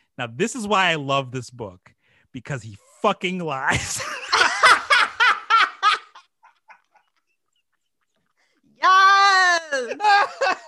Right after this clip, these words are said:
Speaker 2: Yes! That is
Speaker 1: Oh
Speaker 2: that
Speaker 1: my God.
Speaker 2: Oh my God, so good.
Speaker 1: Take
Speaker 2: Yeah.
Speaker 1: a wild stab as,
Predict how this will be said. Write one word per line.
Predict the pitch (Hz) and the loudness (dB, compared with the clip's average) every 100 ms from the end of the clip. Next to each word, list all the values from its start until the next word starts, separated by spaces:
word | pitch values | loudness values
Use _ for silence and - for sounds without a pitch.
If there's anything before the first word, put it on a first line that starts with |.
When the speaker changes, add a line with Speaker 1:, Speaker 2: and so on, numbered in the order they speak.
| 359 | -2
Speaker 2:
Yes! | 359 403 403 403 392 381 359 339 285 247 247 269 - - _ _ _ - - - _ _ - | 0 2 2 2 2 0 2 2 0 -4 -8 -12 -20 -20 _ _ _ -20 -20 -20 _ _ -6
That | 294 330 339 349 - _ | -2 0 0 -2 -4 _
is | - 294 294 302 302 320 339 _ _ _ _ _ - | -8 -2 0 0 -6 -12 -14 _ _ _ _ _ -2
Speaker 1:
Oh | 254 262 254 247 | 2 4 4 2
Speaker 2:
that | |
Speaker 1:
my | 240 233 | -4 -8
God. | 226 247 233 | -6 -4 -2
Speaker 2:
Oh | 214 277 | -2 -4
my | 262 254 | -6 -10
God, | 240 247 233 240 | -6 -4 -4 -8
so | - 269 247 | -10 -6 -6
good. | 247 247 226 208 190 220 _ _ 208 | -6 -4 -4 -4 -10 -16 _ _ -8
Speaker 1:
Take | 233 254 | -2 0
Speaker 2:
Yeah. | 262 | 0
Speaker 1:
a | 202 156 | -2 -4
wild | 165 180 196 180 | -2 0 -2 -4
stab | - 185 170 156 | -6 -2 0 -2
as, | 151 | -6